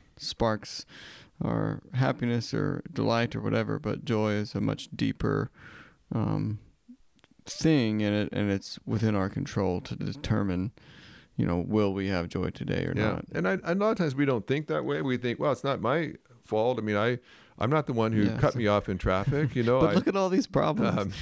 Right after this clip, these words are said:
Speaker 2: but, uh, you know, I think for all these, we just kinda wrap it up, uh, today, Sam. But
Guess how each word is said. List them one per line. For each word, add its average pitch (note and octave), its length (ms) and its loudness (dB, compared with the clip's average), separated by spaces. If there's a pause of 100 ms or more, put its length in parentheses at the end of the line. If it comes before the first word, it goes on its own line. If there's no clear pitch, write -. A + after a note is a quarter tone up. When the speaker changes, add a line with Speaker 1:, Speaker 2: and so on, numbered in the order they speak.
(200)
Speaker 2:
but, A#2 300 2
uh, G#2 300 4
you D#3 80 0
know, G#3+ 80 4
I F#3 80 4
think F#3 200 0
for C#3+ 140 4
all C#3 160 6
these, G2 280 2
we G#2 140 4
just G2+ 220 -4
kinda F#2+ 220 4
wrap F#2+ 300 4
it D#2+ 80 -2
up, A2+ 280 0
uh, D2 200 0
today, E2+ 340 2
Sam. F2+ 340 2
But E2 180 2